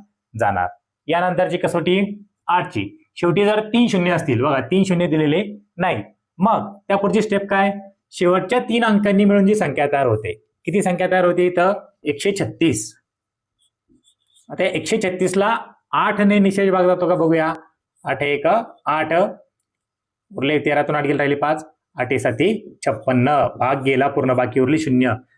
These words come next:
म्हणजेच तेहतीस हजार एकशे छत्तीसला आठने निशेष भाग जाणार,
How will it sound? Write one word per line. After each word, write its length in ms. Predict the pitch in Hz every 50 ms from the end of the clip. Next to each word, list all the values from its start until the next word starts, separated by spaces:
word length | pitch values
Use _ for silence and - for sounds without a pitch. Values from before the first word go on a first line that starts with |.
| _ _
म्हणजेच 340 | 127 127 127 135 165 160 160
तेहतीस 260 | 156 147 147 175 165
हजार 180 | 160 151 151 151
एकशे 200 | 143 143 - 143
छत्तीसला 540 | 143 127 - - 135 120 139 147 170 202 202 - - - _ _ _ -
आठने 440 | 127 123 131 - 135 131 - 156 165
निशेष 340 | 151 135 127 - 143 139 139
भाग 180 | 139 135 123
जाणार, 380 | 123 135 127 135 156 180 208